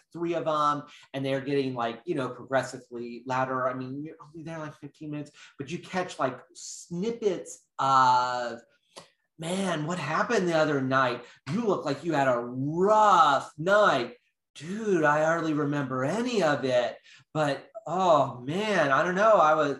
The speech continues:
I was hanging out and, you know, just walking around. And then I, I, you know, I was up there in, like, the north part of downtown. Then I woke up this morning and I was like, I, I didn't have, I didn't, like,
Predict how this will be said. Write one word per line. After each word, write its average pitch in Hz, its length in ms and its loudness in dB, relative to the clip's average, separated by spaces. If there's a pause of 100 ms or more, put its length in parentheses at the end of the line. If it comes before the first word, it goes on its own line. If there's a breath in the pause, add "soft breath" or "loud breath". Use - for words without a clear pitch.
(280 soft breath)
I 151 120 4
was 143 200 2
hanging 170 440 -4
out 180 540 4 (260 loud breath)
and, 139 440 0
you 143 60 -2
know, 139 140 -2
just 139 320 -10
walking 147 380 0
around. 190 920 0 (220 loud breath)
And 131 500 -2
then 156 360 0
I, 127 320 -2 (360)
I, 143 280 -6
you 151 100 -6
know, 139 240 -2
I 131 140 2
was 131 440 -6 (380)
up 165 340 2
there 165 500 4
in, 139 280 -6
like, 131 240 0
the 135 80 -12
north 151 380 0
part 147 180 2
of 127 80 -6
downtown. 135 540 0 (260 loud breath)
Then 185 100 0
I 160 120 6
woke 208 340 2
up - 140 0
this - 320 -10
morning 214 440 0
and 139 100 -2
I 143 120 2
was 143 260 -2
like, 131 380 2 (260 loud breath)
I, 240 240 4
I 214 140 4
didn't 247 160 -2
have, 233 140 -2
I 208 200 4
didn't, 196 220 0 (180)
like, 160 220 0